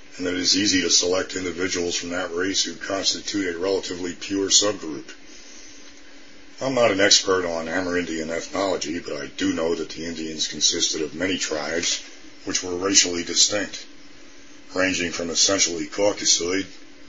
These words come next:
to essentially Mongoloid. So if one has Indian admixture, it depends a lot on what tribe. As a very rough rule, if a person looks white and thinks of himself as white,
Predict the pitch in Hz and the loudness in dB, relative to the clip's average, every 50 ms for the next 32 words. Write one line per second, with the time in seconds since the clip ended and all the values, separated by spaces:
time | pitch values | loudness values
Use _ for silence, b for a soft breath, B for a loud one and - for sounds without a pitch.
0 | - - - - - - - 92 90 - - 98 98 95 - 98 95 92 90 90 | -16 -16 -16 -14 -10 -6 -4 2 4 4 4 6 4 2 2 2 0 -2 0 0
1 | 101 110 110 92 82 82 80 76 73 69 65 64 - - - - - - - - | 0 2 2 0 0 -2 -2 -2 -2 -4 -6 -8 -10 -14 -16 -16 -18 -16 -16 -16
2 | - - - - - - - - - - - - - - - 123 120 117 110 - | -16 -16 -16 -16 -16 -16 -16 -16 -16 -16 -14 -4 -2 0 4 4 4 4 4 2
3 | 92 95 104 101 98 90 95 92 90 87 90 85 92 98 92 87 87 82 82 87 | 2 2 4 4 4 4 4 4 4 4 2 0 0 0 0 0 -2 -2 0 2
4 | 98 98 82 80 82 82 82 - - 95 92 92 82 - - - - 92 92 90 | 2 0 0 0 -2 2 2 4 2 2 -2 -4 -6 -6 -8 -8 -4 -4 -2 -2
5 | 85 82 78 80 87 90 90 82 85 82 82 78 - - 107 101 87 90 90 - | -2 -2 -2 -2 0 0 0 -2 -4 -6 -8 -10 -12 -12 -12 -6 -4 -2 0 0
6 | - - 98 104 101 87 - - - - - - - - - - - - - - | 2 2 2 2 2 0 -2 -6 -8 -12 -16 -16 -16 -14 -14 -16 -16 -16 -16 -16
7 | - - - - - - - - - - - - - - - - 131 110 104 95 | -16 -16 -16 -16 -16 -16 -16 -16 -16 -16 -16 -12 -12 -12 -2 0 2 2 4 6
8 | 107 110 104 98 90 95 95 92 - - 85 85 85 87 90 90 90 - - - | 6 6 6 6 6 6 4 4 4 0 0 2 4 4 4 4 4 0 -6 -14
9 | - - - - - - - - 85 80 78 - 98 98 92 - 85 82 85 101 | -14 -16 -16 -16 -16 -10 -10 -8 -8 -8 -4 0 2 4 4 4 2 2 2 4
10 | 110 - - - 78 78 78 92 98 - - - - - - - - 80 78 - | 6 6 4 4 2 0 0 0 0 -2 -8 -14 -16 -16 -14 -12 -10 -8 -2 0
11 | 110 120 117 - 87 80 71 76 76 - - 82 78 76 69 71 71 69 65 69 | 2 6 6 6 6 4 -2 2 6 6 6 6 4 0 -2 -4 -6 -4 -2 0
12 | 71 71 73 - - | 0 0 0 -2 -6